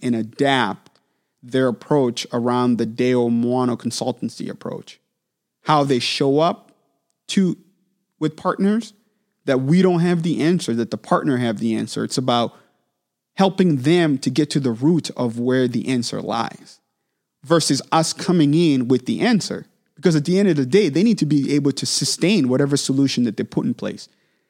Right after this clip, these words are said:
And that's how, that's the type of stuff that I learned when I was developing coaching model for adult learners. The adult learners, they had the answer to what their learning success was going to be in terms of the effort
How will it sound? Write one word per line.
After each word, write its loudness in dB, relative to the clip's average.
And 6
that's 4
how, 2
that's 2
the 0
type 0
of 0
stuff 0
that 2
I 4
learned 2
when 0
I 0
was 0
developing 2
coaching 0
model 2
for -2
adult 0
learners. -2
The 0
adult 2
learners, 2
they 4
had 2
the 0
answer 2
to -4
what 0
their 2
learning 2
success -4
was -4
going -2
to -6
be -2
in -2
terms 0
of -4
the -6
effort -2